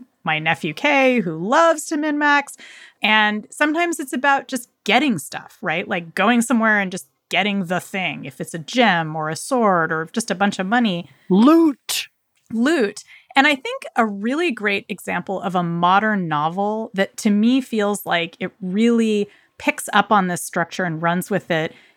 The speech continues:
Speaker 1: is Tamsyn Muir's novel Gideon the Ninth. Um, and this is the first novel in a very beloved best-selling series. And that structure in that first novel is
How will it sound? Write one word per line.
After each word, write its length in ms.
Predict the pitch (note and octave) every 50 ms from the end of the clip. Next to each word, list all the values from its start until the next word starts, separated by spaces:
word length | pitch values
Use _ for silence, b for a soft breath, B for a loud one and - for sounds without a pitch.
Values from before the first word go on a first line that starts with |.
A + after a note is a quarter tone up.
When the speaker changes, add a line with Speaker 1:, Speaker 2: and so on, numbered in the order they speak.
| b _
Speaker 1:
is 560 | - A3+ G3+ G3 G3 F#3+ F#3 F3 E3+ - - - _ -
Tamsyn 460 | - - G#3 G#3 A3 A3 A3+ G3+ F#3+
Muir's 320 | F3+ F#3 F#3+ F#3+ F#3+ -
novel 300 | F#3+ E3 D#3+ E3 E3+ E3+
Gideon 400 | D#3+ - D#3+ D#3 D#3+ D#3+ D#3 D#3
the 60 | D#3 E3+
Ninth. 460 | G3+ B3 B3 F3 - - - _ - b b b b b b b
Um, 260 | - G3 F#3+ F#3+ F#3+
and 80 | F#3+ G#3+
this 140 | A#3 A#3 -
is 80 | B3
the 80 | A#3 A#3+
first 340 | A#3+ - - E4 E4 - -
novel 280 | B3+ A#3 A3 G3 G3+
in 100 | F#3+ F3+
a 80 | E3+ E3
very 380 | E3 E3 F3 G#3 A#3 B3+ B3+ A#3
beloved 600 | F3 - F#3 E3+ E3 E3 E3 D#3+ F3 E3 D#3+ -
best-selling 540 | D#3+ D#3+ - - - E3+ E3 E3 E3 E3
series. 640 | D#3+ - - - A3 G#3 F#3+ F3 E3 D#3 D#3+ E3 - b b b b b b -
And 380 | G#3+ G3+ G3 G3 F#3+ F#3 F3 - _ _ _ _
that 280 | - A3 B3+ G3+ - -
structure 640 | - - - - - G3 G3+ - - - - F#3
in 120 | F#3 F3+ E3+
that 200 | D#3+ D#3 - -
first 480 | - - - - A3+ A#3 A#3 - -
novel 520 | - E3+ D#3 D#3 E3 F3 A3 A#3 A#3+ B3+ B3+ b b b b _
is 240 | - A#3 A3 F#3+ F#3